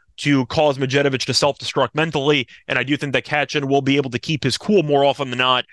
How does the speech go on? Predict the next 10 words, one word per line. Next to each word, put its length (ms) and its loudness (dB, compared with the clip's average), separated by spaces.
which 120 -4
should 140 0
result 400 2
in 100 -2
a 80 -2
nice 300 -2
win. 400 0
Might 240 0
go 240 4
over. 240 2